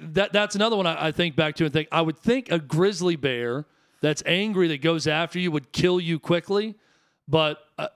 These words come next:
I'm not saying that movie's a documentary, but from what I saw from the bear attack in that one, it took quite a while. That scene seemed like it lasted about forty-five minutes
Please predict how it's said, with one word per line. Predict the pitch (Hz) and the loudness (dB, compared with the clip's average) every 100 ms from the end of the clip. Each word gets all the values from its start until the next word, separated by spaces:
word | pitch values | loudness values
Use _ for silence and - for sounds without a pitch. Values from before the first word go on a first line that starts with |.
| _ _ | _ _
I'm | 156 165 | -2 0
not | 185 | 0
saying | 208 214 | 0 0
that | 208 | 0
movie's | 202 214 196 | 0 0 -2
a | |
documentary, | 165 202 196 202 240 196 113 107 _ _ - _ - | 0 0 0 0 0 0 -4 -12 _ _ -20 _ 0
but | 165 | 0
from | 170 165 | 0 0
what | 196 | 2
I | 226 | 0
saw | 226 233 220 | 0 0 0
from | 208 | -2
the | 170 | 0
bear | 190 202 | 2 0
attack | 190 196 196 | 2 0 0
in | 175 | 0
that | 190 196 | 0 0
one, | 147 143 | -2 -2
it | 156 | -2
took | 202 196 | -2 -2
quite | - 185 214 | 0 2 2
a | 226 | 0
while. | 202 147 135 165 - _ _ - | 0 0 -4 -8 -12 _ _ 0
That | 175 - | 0 0
scene | - 220 214 175 | 0 0 0 -2
seemed | - - 220 202 | -2 0 0 2
like | 170 | 0
it | 165 | 0
lasted | 170 165 - 156 | 0 0 -2 0
about | 151 156 | 0 0
forty-five | 185 190 180 180 165 | 0 0 2 0 2
minutes | 165 143 120 - | -2 -4 -6 -10